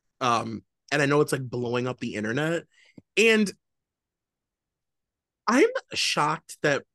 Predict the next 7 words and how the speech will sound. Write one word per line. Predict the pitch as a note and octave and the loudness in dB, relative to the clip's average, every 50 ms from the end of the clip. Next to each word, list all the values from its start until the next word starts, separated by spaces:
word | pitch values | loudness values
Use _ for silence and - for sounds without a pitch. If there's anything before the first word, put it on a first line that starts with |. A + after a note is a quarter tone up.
| _ - | _ -12
Housewives | - - C3+ B2+ B2+ B2+ - C#3 C3+ C3 - - | -6 -4 -2 -2 -2 -2 -2 -2 -2 -2 -4 -4
fans | - C#3 C3 C3 B2+ C3 B2+ | -2 -2 -2 -2 -4 -6 -6
are | - A#2+ - | -8 -8 -8
shocked | - - - B2 A2+ A#2 A#2+ _ | -8 -8 -8 -6 -8 -8 -8 _
by | - A#2+ A#2 | -10 -8 -8
this | A#2 A#2 A2+ - | -6 -8 -8 -10
divorce. | - A#2+ A#2+ A#2 A#2 A#2+ F#2 F#2 A2 C3+ D3+ - - - - | -10 -8 -8 -8 -8 -8 -10 -8 -8 -8 -8 -10 -14 -16 -16